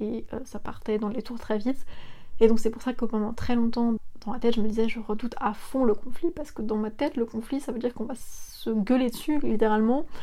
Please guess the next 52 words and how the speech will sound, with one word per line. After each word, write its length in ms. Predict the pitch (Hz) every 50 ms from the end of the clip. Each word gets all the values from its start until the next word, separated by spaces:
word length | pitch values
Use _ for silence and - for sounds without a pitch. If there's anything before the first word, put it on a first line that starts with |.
| - - - - - - - - - - - - -
Et 80 | 226
après, 240 | - - - 254 254
j'ai 100 | 240 226
eu 40 | 220
des 100 | 202 214
relations, 720 | 208 220 214 240 240 - - 233 247 269 277 277 254 - - - - 208 220 262 285 285 -
peu 140 | - 226
importe 360 | 226 220 208 220 220 220 - -
les 60 | 226
relations 380 | 214 214 220 254 240 - 269 269
d'ailleurs, 200 | 262 247 247 247
mais 100 | 233 220
j'ai 100 | 220 214
eu 60 | 208
des 80 | - 214
relations 460 | 220 208 233 240 240 - - 269 277
où 40 | 262
je 100 | - 233
me 40 |
suis 120 | 233 - - -
rendu 180 | 208 208 269
compte 260 | - - 240 254 262
que 120 | - - -
tu 200 | - - - -
pouvais 260 | - - 240 214 262
être 260 | 294 320 311 - -
en 40 | 226
désaccord 380 | 208 208 202 240 - - - 226
avec 220 | 214 233 - -
quelqu'un. 400 | - - - - 233 233 277 359 - - - - - - - - - - - - -
Ça 120 | - -
pouvait 180 | 208 - 233 254
peut-être 280 | - - - 262 233
générer 380 | 226 240 220 214 220 233 226 - -
un 120 | - 208 214 -
conflit, 420 | - - 220 226 226 - - 339 339
entre 200 | 269 240 - 240
guillemets, 320 | 214 220 220 202 208 202
mais 220 | 202 196 202 208 -
conflit, 480 | - - 233 226 226 - - 294 262
ça 100 | 208 -
voulait 200 | 247 - - 254
pas 140 | - - -
dire 200 | 220 247 262 262
se 100 | - -
crier 240 | - - - - 208
dessus, 160 | 220 - 285
ça 160 | 277 - 254
voulait 240 | 233 240 208 214 208
juste 240 | 208 226 - - -
te 80 | - 226
dire, 240 | - - 226 247